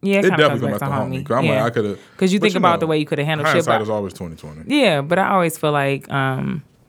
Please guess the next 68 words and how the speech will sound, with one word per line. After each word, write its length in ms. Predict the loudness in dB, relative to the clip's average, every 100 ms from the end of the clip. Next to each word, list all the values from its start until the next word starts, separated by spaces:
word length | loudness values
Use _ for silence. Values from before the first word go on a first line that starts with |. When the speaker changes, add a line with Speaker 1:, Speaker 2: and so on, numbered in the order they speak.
| _ _ _ _ _ _ _
Speaker 1:
I 80 | -2
don't 120 | 0
know, 60 | 0
I 80 | 0
don't 140 | 2
necessarily 360 | 2 2 0 0
have 160 | 0
any 120 | -2 -4
regrets 560 | -6 -2 0 0 -4
for 120 | -2
the 60 | 0
way, 120 | 0
I, 280 | 0 -2 0
I 20 |
mean, 180 | 0 2
I'm, 140 | 0 -2 -2
I'm 180 | -2 -2
sure 260 | -2 0
I 160 | 2 0
might 280 | 0 0 0
have 100 | -2
approached 320 | -2 -2 -2
something 220 | -4 -2
differently, 340 | -2 -2 -4 -2
but 140 | 2
I 80 | 2
wouldn't 320 | 2 -2 -2
wanna 200 | -2 0
go 140 | 0 0
through 200 | 0 0
life 480 | 0 0 -4 -8 _ _ _ _
again 380 | -4 0 2 2
with 140 | 0
what 160 | 0 0
I 80 | 0
know 180 | -2 -2
now. 240 | -2 -2
Like 140 | -2
how 80 | 0
people 200 | -2 -2
say, 80 | 0
"Oh, 80 | 0
if 140 | 0
I 80 | 0
knew 180 | 2 2
then 180 | 2 2
what 100 | 0
I 40 | 0
know 120 | -2
now," 200 | -4 -6 -12 -8 0
I 60 |
wouldn't 200 | 0 2 0
want 160 | 0
to, 140 | -2 -2
'cause 160 | 0 0
it 80 |
wouldn't, 400 | 2 0 0 -2
I 100 | -2
mean, 160 | 0 0
who 80 | 2
knows 220 | 2 2
how 60 | 0
the 60 |
fuck 200 | -2 -4
I 60 | -4
would've 180 | -4 -4
turned 240 | -4 -4
out. 180 | -8 -10